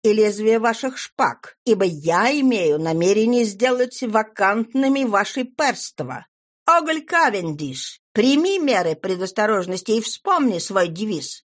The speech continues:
Остерегаясь, будешь в безопасности. Мармедьюк Лэндгейл,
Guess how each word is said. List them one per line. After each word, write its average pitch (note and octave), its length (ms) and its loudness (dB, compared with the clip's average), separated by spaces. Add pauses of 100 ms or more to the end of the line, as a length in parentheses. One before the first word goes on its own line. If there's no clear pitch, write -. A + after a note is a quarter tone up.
Остерегаясь, F3 1080 0
будешь G#3+ 440 0
в G3+ 100 -8
безопасности. G#3 1300 -4 (280)
Мармедьюк A3+ 1080 0
Лэндгейл, D#3+ 1040 0